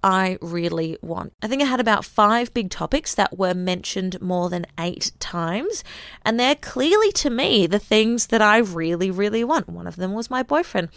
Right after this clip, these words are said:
Another that, one of those things was to be happy and healthy. Okay, they're the things I should be working on. So it's easier for you to map out a little bit more direction when you figured out the things that you want. And like I said,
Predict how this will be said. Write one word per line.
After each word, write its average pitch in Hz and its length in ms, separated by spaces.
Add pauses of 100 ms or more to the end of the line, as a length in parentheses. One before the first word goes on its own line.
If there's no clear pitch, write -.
(300)
Another 175 460
that, - 240
one 220 220
of 226 100
those 233 240
things 247 300
was 247 200
to 269 120
be 254 120
happy 262 380
and 285 120
healthy. 294 420
Okay, 247 480 (260)
they're 247 220
the 285 100
things 190 320
I 196 100
should 185 220
be 214 140
working 208 480
on. 165 180
So 202 140
it's 220 160
easier 285 400
for 294 160
you 185 500 (140)
to 220 180
map 285 500
out 339 280 (400)
a 220 80
little 339 220
bit 349 160
more 262 160
direction 208 920 (140)
when 285 180
you 403 80
figured - 560
out 240 420
the 220 100
things 208 280
that - 120
you 240 120
want. 254 300
And 220 180
like 247 260
I 262 60
said, 208 320